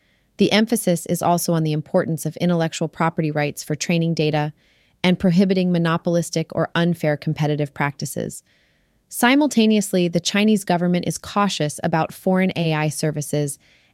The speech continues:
and has restricted access to Open A I's Chat G P T. To fill the gap, local tech giants Alibaba and Baidu are working on their own generative A I tools.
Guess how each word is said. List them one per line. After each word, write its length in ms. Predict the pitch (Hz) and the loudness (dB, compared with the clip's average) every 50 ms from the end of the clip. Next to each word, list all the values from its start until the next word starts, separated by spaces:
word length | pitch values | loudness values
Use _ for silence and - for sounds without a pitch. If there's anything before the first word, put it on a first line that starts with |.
| _ _ | _ _
and 100 | 185 180 | 4 6
has 220 | 185 185 175 - 180 | 6 6 4 4 2
restricted 500 | 185 - - - 233 240 - - 247 220 | 2 0 0 0 -2 0 2 2 2 4
access 500 | 202 202 196 - - - 160 156 - - | 2 2 0 -2 -2 -2 -2 -2 -2 -2
to 200 | - - 180 - - | -4 -4 -4 -2 0
Open 280 | 196 208 202 - 214 202 | 0 0 2 2 2 2
A 180 | 180 170 160 156 | 2 2 2 0
I's 380 | 151 147 147 147 139 - - _ | 0 0 -2 -2 -4 -6 -10 _
Chat 360 | - - - 180 170 - - - | -6 -2 0 0 0 0 -2 -4
G 200 | - 175 160 156 | -2 -2 -2 -2
P 180 | - - 156 | -2 -4 -6
T. 440 | 151 - - 147 - - - 147 - _ _ _ _ _ _ _ _ _ _ _ _ _ _ _ _ _ _ _ _ _ _ _ _ _ - | -6 -6 -6 -6 -6 -6 -8 -10 -14 _ _ _ _ _ _ _ _ _ _ _ _ _ _ _ _ _ _ _ _ _ _ _ _ _ 2
To 80 | 208 | 2
fill 200 | 196 - 285 320 | 4 6 4 4
the 120 | 311 294 - | 6 4 2
gap, 380 | 196 170 151 147 - - - _ _ _ - | 2 2 2 0 -2 -4 -12 _ _ _ 2
local 340 | 185 196 220 233 - 269 254 | 4 4 4 4 2 0 0
tech 320 | - - 214 208 - - | 2 0 0 0 -2 -2
giants 480 | - 180 160 160 160 156 156 151 - - - | -2 0 0 0 0 0 -2 -4 -6 -4 -2
Alibaba 560 | 165 170 170 170 160 170 170 170 165 170 170 - | 0 0 2 2 2 2 0 2 2 2 0 2
and 140 | - 165 160 | 0 0 0
Baidu 480 | 156 156 156 156 170 170 170 165 165 - _ _ _ _ _ _ _ | 0 0 0 0 0 0 0 0 -2 -6 _ _ _ _ _ _ _
are 100 | 185 190 | 2 4
working 320 | 185 208 214 208 - 220 208 | 4 2 2 2 0 0 2
on 120 | 190 190 | 2 2
their 160 | 190 180 - - | 2 2 0 0
own 380 | 196 196 196 196 202 202 202 - - | 2 2 4 4 4 2 0 -2 -4
generative 580 | 165 - 185 175 180 180 175 170 165 165 156 - - | 0 2 2 2 4 2 2 2 2 2 0 0 -2
A 160 | 170 170 165 | 0 0 2
I 160 | 160 151 151 156 | 2 0 -2 -4
tools. 640 | - - - 165 156 147 71 73 - - - - | -4 -4 -2 -2 -2 -2 -2 -4 -6 -8 -12 -16